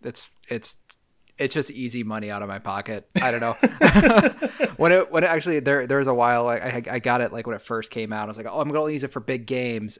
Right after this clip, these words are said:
And then I was like, 'cause I thought it was ten dollars a month, and I found it was, like, only five, and I was like, "Well, all right."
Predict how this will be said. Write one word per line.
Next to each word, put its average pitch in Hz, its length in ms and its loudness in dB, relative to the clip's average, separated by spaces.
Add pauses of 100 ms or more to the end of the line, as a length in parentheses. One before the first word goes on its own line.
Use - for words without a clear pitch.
And 135 160 -4
then 135 80 -2
I 131 60 -4
was 120 100 -8
like, 117 220 -8 (500)
'cause 135 100 -4
I 139 60 2
thought 139 120 0
it - 20 2
was 127 100 -2
ten 135 140 -6
dollars 123 260 0
a 113 60 -8
month, 120 360 -6 (140)
and 127 100 -6
I 120 60 -4
found 123 180 -4
it 120 40 0
was, 110 80 -4
like, 117 200 -10
only 170 280 -6
five, 214 480 -4
and - 80 -10
I - 20 -8
was 110 80 -10
like, - 160 -8
"Well, 254 340 -18 (240)
all 208 220 -10
right." 180 220 -8